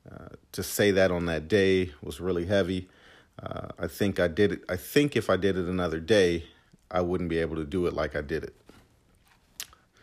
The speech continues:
That's actually wild. I wonder if they planned it that way. Anyway, uh, that's, uh, that's it for the top five.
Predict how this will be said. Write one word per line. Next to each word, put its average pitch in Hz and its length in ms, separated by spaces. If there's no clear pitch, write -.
That's 95 180
actually 80 500
wild. 85 360
I - 40
wonder 98 220
if 80 100
they 73 120
planned 95 400
it 76 100
that - 180
way. - 200
Anyway, 87 380
uh, 98 340
that's, - 420
uh, 104 300
that's - 200
it 101 160
for - 180
the 73 100
top - 340
five. 113 640